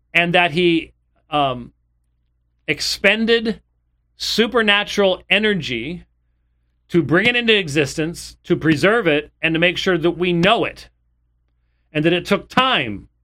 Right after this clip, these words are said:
for that to happen, but that we are able, not in a simplistic fashion, but in an appropriate fashion, to,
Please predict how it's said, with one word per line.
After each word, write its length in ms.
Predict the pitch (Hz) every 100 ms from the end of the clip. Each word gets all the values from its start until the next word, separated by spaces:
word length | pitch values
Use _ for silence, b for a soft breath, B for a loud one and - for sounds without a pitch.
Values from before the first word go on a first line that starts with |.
| _ _ _ _ _ _ _ _
for 120 | 147
that 180 | 175 175
to 100 | 165
happen, 440 | 170 160 131 104 _ _ _ _ _ _ _ _
but 220 | 143 160
that 220 | 185 185
we 180 | 180 190
are 400 | - 185 220 247
able, 600 | - 185 165 160 165 175
not 320 | 151 170 220 -
in 100 | 226
a 60 |
simplistic 880 | 226 - 226 - - 240 - - 165
fashion, 600 | - 117 104 - 123 180 - _ _ _ _ _ _ _
but 240 | 139 175 180
in 280 | 190 190 185
an 160 | 175
appropriate 600 | 170 - 220 226 208 160
fashion, 600 | 120 156 127 113 151 143
to, 560 | 165 - 175 165 160 147